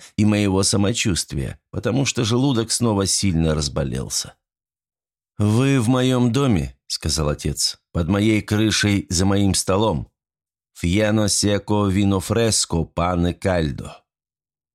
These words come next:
Это было древнее обязательство и могущественное. Сухое сено, чтобы спать, холодное вино, чтобы пить, горячий хлеб, чтобы есть. Наволанская клятва гостеприимства и помощи,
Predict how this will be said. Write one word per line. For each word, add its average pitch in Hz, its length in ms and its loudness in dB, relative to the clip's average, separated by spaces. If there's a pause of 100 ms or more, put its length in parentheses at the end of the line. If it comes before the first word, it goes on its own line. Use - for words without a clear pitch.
Это 110 180 -2
было 120 220 2
древнее 117 460 2
обязательство 107 760 0
и 107 80 2
могущественное. 101 1040 -2 (300)
Сухое 95 500 0
сено, 95 420 0
чтобы 104 320 -2
спать, - 460 -2 (180)
холодное 117 560 2
вино, 113 300 2
чтобы 104 320 0
пить, 123 420 0
горячий 110 600 0
хлеб, 101 420 -4
чтобы 87 340 -2
есть. 78 540 -2 (640)
Наволанская 135 720 0
клятва 139 480 0
гостеприимства 120 880 0
и 113 120 2
помощи, 90 680 0